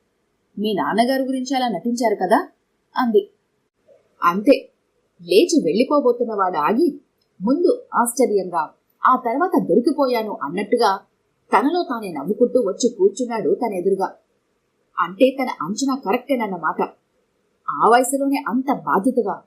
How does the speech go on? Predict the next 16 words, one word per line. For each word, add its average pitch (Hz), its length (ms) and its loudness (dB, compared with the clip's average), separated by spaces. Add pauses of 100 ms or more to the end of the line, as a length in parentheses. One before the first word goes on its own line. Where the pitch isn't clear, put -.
(140)
కుటుంబం 320 400 2
గురించి 220 360 0
ఆలోచించాడంటే 220 920 -6 (580)
అతను 277 280 2
కుటుంబానికిచ్చే 277 800 -2
ప్రాధాన్యం 214 760 -4
అర్థమవుతోంది. 190 720 -4 (960)
ఈ 214 220 -2
కాలంలో 233 440 0
తాగని 208 400 -2
వాళ్ళెవరుంటారు? 233 760 0 (640)
అటువంటిది 247 680 0
వాళ్ళ 202 220 0
నాన్నని 262 360 -2
మార్చుకోవటం 214 600 -6
కోసం 220 400 -6